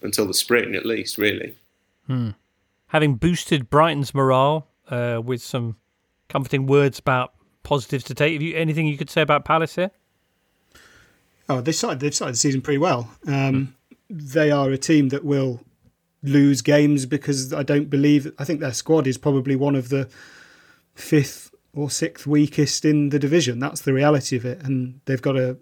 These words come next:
Speaker 3: fairly canny manager who's been several thousand times around the block. So he will play with two or three or even four defensive midfielders if he can. But, you know, they will be fine. Um, and it's not particularly appetising or, or inspiring, but fine's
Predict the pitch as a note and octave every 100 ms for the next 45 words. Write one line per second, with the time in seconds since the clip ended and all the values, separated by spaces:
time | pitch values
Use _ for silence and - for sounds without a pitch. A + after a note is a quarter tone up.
0 | - - C#3+ C3 B2 - D#3 C#3 C3+ C#3
1 | C3+ C#3 B2 C3 B2+ C#3+ C3+ B2+ - -
2 | - - _ _ _ - - C#3+ C#3 B2
3 | D#3+ D#3+ C#3 C3 C#3+ C3+ C#3+ C#3 C3 E3
4 | D3 - - D3 C3+ C#3+ _ _ D3 D#3
5 | C3 B2+ D#3 D#3+ D3 C3 - - C#3+ C3
6 | B2+ - C#3 C#3 C3+ B2+ B2+ - D#3 C#3
7 | B2 C#3 C3 B2+ C3 A#2 C#3+ C3 A#2+ B2+
8 | B2 E3+ C#3 A#2+ D3 - - - - _
9 | _ _ B3 D3 A#2 A#2 D3+ D3 C3 B2+
10 | B2 C3+ A#2+ C3 C3+ _ _ C3+ C3 C3
11 | C3 C3 C3+ D3 C#3+ C#3 C3 - - _
12 | C#3 D3+ D3 - C3 C#3 C3+ - C3+ C3
13 | B2 C3 C3 B2+ A#2 - D#3 C#3+ C3 A#2+
14 | - B2 B2 B2+ D3+ D3+ D#3 D#3 D3